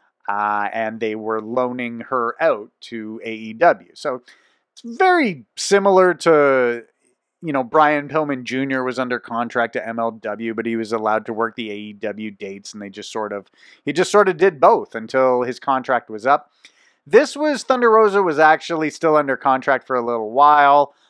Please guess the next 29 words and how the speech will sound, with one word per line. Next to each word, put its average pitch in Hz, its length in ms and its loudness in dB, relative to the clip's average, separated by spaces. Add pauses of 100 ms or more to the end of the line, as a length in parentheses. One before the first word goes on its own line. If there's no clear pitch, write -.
(160)
but 123 440 2
there 120 360 -2
was 117 320 -4
some 117 420 -8
behind-the-scenes 131 1300 -2 (380)
negotiating, 123 800 -2
I 113 80 -2
guess, 107 240 -4
between 113 460 -12
A 113 100 -12
E 110 160 -12
W 110 380 -8
and 110 80 -10
N 110 140 -8
W 107 320 -2
A 147 160 4
that 131 180 -2
allowed 113 560 0 (320)
Thunder 135 340 -2
Rosa 117 580 -2
to 113 460 -8 (240)
sign 147 240 -2
a 120 40 -12
full-time 190 460 0
contract 127 600 -2
with 120 100 -12
A 117 80 -6
E 107 140 -14
W. 170 580 0